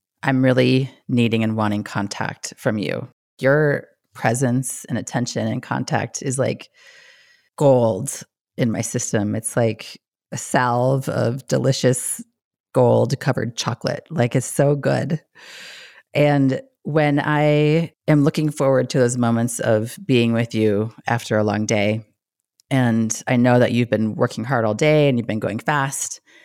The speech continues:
and we come together, what often happens, because we don't have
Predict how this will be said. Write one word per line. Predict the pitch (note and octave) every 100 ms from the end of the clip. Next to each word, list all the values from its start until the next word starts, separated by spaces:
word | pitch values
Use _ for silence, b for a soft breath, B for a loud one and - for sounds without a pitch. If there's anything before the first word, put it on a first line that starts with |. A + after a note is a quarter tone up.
| b b -
and | B2
we |
come | A#2+ A#2
together, | A2 C#3 C3+ A#2 A2+ A2 A#2+ _ _ _
what | - C3+ -
often | E3 E3+
happens, | C#3+ A#2+ - - C3 E3 - - _
because | B2+ C3+ A#2+
we |
don't | A2+ A2+
have | A#2+ A#2 G#2 G#2+